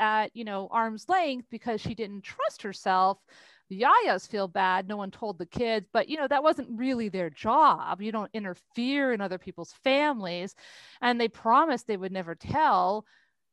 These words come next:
Oh my God. So, like, now we get to the real thing. That's mental illness, and it's a stigma, and it's strong, and it's awful, but it's, it's not play-, it's, mm, it's handled badly. Anyways, Sid always thought that she'd done something wrong, and that's why she was sad. And the Yayas are like,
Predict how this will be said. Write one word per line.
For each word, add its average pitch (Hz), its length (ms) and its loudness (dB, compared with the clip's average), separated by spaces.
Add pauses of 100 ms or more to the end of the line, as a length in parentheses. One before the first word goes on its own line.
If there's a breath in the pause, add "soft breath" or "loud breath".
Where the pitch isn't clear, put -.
(200)
Oh 254 120 4
my 269 120 0
God. 233 360 2
So, 262 160 -6
like, 262 200 -2
now 269 200 -2
we 320 100 -2
get 330 140 -2
to 269 80 -12
the 269 100 -6
real 254 240 -2
thing. 254 260 -4
That's 180 200 -10
mental 233 400 -4
illness, 247 400 -2
and 185 80 -8
it's 185 100 -10
a 202 60 -6
stigma, 226 420 -6
and 160 140 -6
it's - 180 -12
strong, 226 400 -2
and 190 100 -8
it's - 200 -12
awful, 214 340 0
but 185 160 -8
it's, 185 180 -8 (280)
it's 202 240 -8
not 285 240 2 (160)
play-, - 440 -6
it's, 247 200 -10 (160)
mm, 277 280 -6
it's 254 140 -4
handled 320 520 -2 (120)
badly. 262 500 4
Anyways, 185 480 -4 (520 loud breath)
Sid - 280 0
always 226 340 0
thought 269 320 4
that - 180 -8
she'd 381 440 -4
done 185 280 0
something 202 400 -10
wrong, 185 300 -4
and 190 100 -10
that's - 220 -4
why 247 140 -2
she 339 280 -2
was 240 180 -2
sad. 170 360 0
And 170 100 -10
the 180 120 -8
Yayas 208 280 -2
are 190 120 -2
like, 190 160 -6